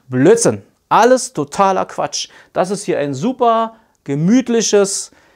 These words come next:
spaßmachendes Heimkino, wo hier unheimlich viel Football läuft, wo hier unheimlich viel Marvel-Filme, bin ich mir ziemlich sicher, dass hier unheimlich viel Marvel-Zeug läuft, äh, wo auch Disney Plus läuft und so weiter.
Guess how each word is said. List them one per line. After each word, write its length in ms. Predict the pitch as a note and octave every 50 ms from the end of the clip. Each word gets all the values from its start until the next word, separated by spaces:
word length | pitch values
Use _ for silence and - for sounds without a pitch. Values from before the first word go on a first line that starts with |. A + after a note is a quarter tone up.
| _ _ _ _ -
spaßmachendes 1040 | - - - - - F3+ G#3 B3 C4+ - - A3 G#3+ G#3 G3+ G#3+ G#3 G3+ F#3+ -
Heimkino, 540 | F#3 F#3+ G#3 G#3+ G3 - G3+ G3 G3 F#3 E3+
wo 120 | D#3+ E3+ E3
hier 240 | D#3+ F3+ - -
unheimlich 360 | - A#3+ A#3 A3 G#3+ G3 G#3 -
viel 100 | G#3 F#3+
Football 440 | - - B3+ - - G#3+ G#3+ G3+
läuft, 360 | F#3+ G3 G3 G3+ G3+ F#3+ G3 -
wo 120 | E3+ E3+
hier 140 | F3 F3+ -
unheimlich 360 | G3 G3 G3 F3 F#3+ F3+ -
viel 120 | - F#3 E3
Marvel-Filme, 640 | D3+ D3 D#3+ F3 - A3 A3 A3 - A3 G#3 G3+ F#3
bin 120 | E3+ D#3+
ich 100 | E3 -
mir 100 | - D3
ziemlich 240 | - - D#3 D3+ C3+
sicher, 220 | - F3 - F#3 E3
dass 140 | D3 -
hier 140 | - - -
unheimlich 300 | E3+ D#3+ C#3+ B2+ B2+ -
viel 260 | - - G3 F3 D#3 C3+
Marvel-Zeug 680 | C3 A2+ A#2 B2+ B2+ C#3+ C#3+ - - D#3+ D3+ D#3 D#3
läuft, 400 | D3+ D3+ D#3 E3+ E3+ - - - - - - - - - - - - - -
äh, 80 | A#2+
wo 600 | B2 B2+ C3+ C3+ C3+ C3+ C3 C#3 D#3+ E3+ F3 F3+ F#3
auch 120 | F3+ - - _ _ _ _ _ _ _ _ _ _ _ _
Disney 380 | - - G#3+ G3 - G#3+ G#3
Plus 340 | G#3 - F#3+ A3+ A#3+ - -
läuft 380 | E3+ E3+ F3+ G3 F#3 F#3+ - -
und 160 | F#3+ G3 F#3+
so 160 | G3 G3 C#3+
weiter. 440 | C#3+ D#3 F3+ F3+ F#3+ F3+ F3+ F3+